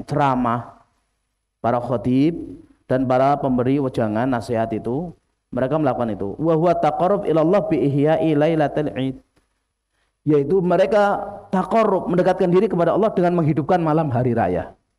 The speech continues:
Kalau kita dulu orang-orang Jawa bilang, "Jangan tidur malam riyoyo, nanti diinjak-injak sama arwah datang ke rumah." Ada yang kayak gitu? Ada nggak?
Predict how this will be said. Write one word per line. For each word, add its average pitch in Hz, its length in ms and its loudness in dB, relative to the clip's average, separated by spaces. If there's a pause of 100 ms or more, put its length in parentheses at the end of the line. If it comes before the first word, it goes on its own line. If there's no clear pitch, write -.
(440)
Kalau 139 240 -2
kita 170 240 0
dulu 165 240 0
orang-orang 160 400 0
Jawa 156 160 2
bilang, 143 220 0 (420)
"Jangan 151 400 0
tidur 147 800 -4 (160)
malam 135 320 -2
riyoyo, 135 880 -4 (240)
nanti 135 240 -2
diinjak-injak 123 880 0
sama 127 320 -4
arwah 123 480 -4
datang 113 360 -4
ke 104 40 -12
rumah." 101 440 -8 (440)
Ada 135 200 0
yang 131 120 -2
kayak 127 200 -4
gitu? 147 200 -8 (920)
Ada 127 200 -2
nggak? 104 200 -4